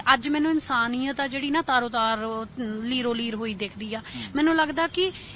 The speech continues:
Speaker 1: ਇਨਸਾਨ ਜਾਨਵਰ ਨਾਲੋਂ ਕਿਤੇ ਜ਼ਿਆਦਾ ਭੈੜਾ ਆ, ਉਹ ਖੁੰਖਾਰ ਜਾਨਵਰ ਨਾਲੋਂ ਭੈੜਾ ਆ। ਜਾਨਵਰ ਤਾਂ ਜੋ ਵੀ ਕਰਦਾ ਆਪਦੀ ਲੋੜ ਦੇ ਲਈ ਕਰਦਾ ਆ।
Speaker 2: ਹੂੰ।
Speaker 1: ਪਰ ਅਸੀਂ ਲਾਲਚ ਲਈ ਕਰਦੇ ਆ, ਲੋੜ ਤੇ ਲਾਲਚ 'ਚ ਫਰਕ ਹੁੰਦਾ ਆ।
Speaker 2: ਸਾਡੀ ਵਾਸਨਾ ਹੁੰਦੀ।
Speaker 1: ਸਾਡੀ ਵਾਸਨਾ ਹੁੰਦੀ ਆ।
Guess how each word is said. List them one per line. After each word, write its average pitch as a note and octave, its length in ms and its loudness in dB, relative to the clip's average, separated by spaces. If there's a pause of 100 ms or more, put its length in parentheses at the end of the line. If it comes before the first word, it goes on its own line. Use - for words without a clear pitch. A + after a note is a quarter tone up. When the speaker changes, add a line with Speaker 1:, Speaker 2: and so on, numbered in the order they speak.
(100)
Speaker 1:
ਇਨਸਾਨ D#4 400 2
ਜਾਨਵਰ C#4+ 400 4
ਨਾਲੋਂ C#4 340 2
ਕਿਤੇ F#4 320 -2
ਜ਼ਿਆਦਾ C4+ 260 2
ਭੈੜਾ A#3+ 260 -4
ਆ, G3 180 -4
ਉਹ C4 80 -4
ਖੁੰਖਾਰ C#4+ 540 6
ਜਾਨਵਰ B3+ 320 0
ਨਾਲੋਂ A#3 260 0
ਭੈੜਾ B3+ 220 0
ਆ। A3+ 180 2
ਜਾਨਵਰ B3 420 0
ਤਾਂ C#4+ 240 2
ਜੋ A#3 220 -4
ਵੀ C4 140 -2
ਕਰਦਾ A#3+ 300 0
ਆਪਦੀ B3+ 200 0
ਲੋੜ A3 380 0
ਦੇ A#3 200 2
ਲਈ A3 280 0
ਕਰਦਾ G3 320 -4
ਆ। - 240 -12
Speaker 2:
ਹੂੰ। B2+ 120 -8 (800)
Speaker 1:
ਪਰ C#4+ 140 4
ਅਸੀਂ D4+ 200 2
ਲਾਲਚ A#3 480 6
ਲਈ A#3 140 -4
ਕਰਦੇ G3 300 -6
ਆ, A3 40 0
ਲੋੜ A#3 420 2
ਤੇ D4 160 -2
ਲਾਲਚ A#3 400 -2
'ਚ - 120 -16 (120)
ਫਰਕ A3+ 280 0
ਹੁੰਦਾ G#3 260 -8
ਆ। - 120 -12 (340)
Speaker 2:
ਸਾਡੀ D3+ 180 -6
ਵਾਸਨਾ C3+ 400 8
ਹੁੰਦੀ। G2+ 160 -14 (140)
Speaker 1:
ਸਾਡੀ A#3+ 320 -2
ਵਾਸਨਾ G3 380 -2
ਹੁੰਦੀ F#3 380 -10
ਆ। - 40 -16